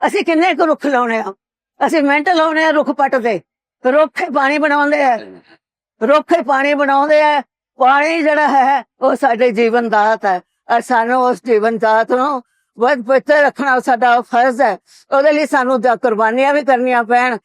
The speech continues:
ਸਾਨੂੰ ਕਿਸੇ ਨਾਲ ਲੜਨਾ ਵੀ ਪਵੇ, ਤਾਂ ਕੋਈ ਗੱਲ ਨਹੀਂ,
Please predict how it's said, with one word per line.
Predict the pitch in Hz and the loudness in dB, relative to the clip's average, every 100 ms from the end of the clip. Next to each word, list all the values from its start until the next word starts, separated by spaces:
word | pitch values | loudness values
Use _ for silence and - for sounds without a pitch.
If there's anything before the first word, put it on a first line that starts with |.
| _ _ | _ _
ਸਾਨੂੰ | 277 247 269 | -2 0 0
ਕਿਸੇ | 285 262 269 | -2 -2 0
ਨਾਲ | 269 233 | 0 2
ਲੜਨਾ | 220 240 277 | 0 2 0
ਵੀ | 294 | 0
ਪਵੇ, | 262 254 247 233 - _ _ | 0 0 0 -2 -6 _ _
ਤਾਂ | 247 220 | -2 0
ਕੋਈ | 254 247 | 2 2
ਗੱਲ | 247 233 254 | 2 0 0
ਨਹੀਂ, | 269 | -2